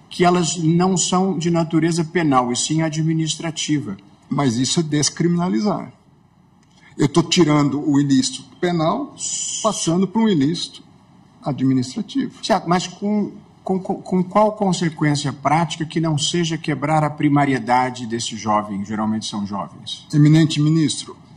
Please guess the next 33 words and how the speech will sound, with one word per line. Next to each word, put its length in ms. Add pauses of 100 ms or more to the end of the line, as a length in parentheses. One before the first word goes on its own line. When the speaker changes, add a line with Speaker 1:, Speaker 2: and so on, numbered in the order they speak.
(420)
Speaker 2:
Luiz 200
Roberto 400
Barroso, 560
e, 260 (680)
primeiro, 560 (160)
há 320
sim 360
a 40
retirada 560
de 120
uma 160
pena, 500
que 80
é 60
a 20
prestação 640
de 60
serviço 440
à 20
comunidade. 800
Speaker 1:
Sim. 160
Speaker 2:
Sob 180
a 60
minha 200
ótica, 540 (1120)
tem 180
um, 120 (100)
uma 140
finalidade 720
propedêutica 920
e 20
preventiva 640
importante. 800